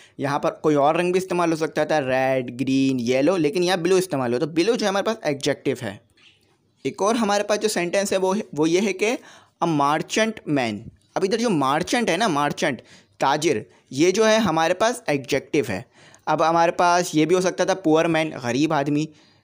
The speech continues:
तो नाउन की जो है ना हालत को डिस्क्राइब कर रहा है ना, उन किस कंडीशन में, एडजेक्टिव जो है नाउन की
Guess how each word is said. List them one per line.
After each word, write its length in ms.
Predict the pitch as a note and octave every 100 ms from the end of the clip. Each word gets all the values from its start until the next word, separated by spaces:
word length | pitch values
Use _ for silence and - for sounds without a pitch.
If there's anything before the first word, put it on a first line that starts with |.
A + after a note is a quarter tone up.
| -
तो 320 | A3+ A3+ - -
नाउन 400 | D#3 E3 B3+ B3+
की 140 | B3
जो 120 | A3+
है 60 | A3
ना 100 | A#3+
हालत 480 | B3+ - D#3+ G#3 B3
को 80 | A3
डिस्क्राइब 420 | F3 - D3 C#3+
कर 140 | -
रहा 160 | B2+ C#3+
है 60 | C#3+
ना, 80 |
उन 80 | A3
किस 240 | A3+ A#3 -
कंडीशन 600 | - E3+ E3 E3+ F3+ G3+
में, 220 | G3+ G#3+
एडजेक्टिव 400 | D#3+ D3+ F#3 -
जो 120 | A3
है 60 | A3+
नाउन 260 | G3 E3 G#3
की 160 | A3+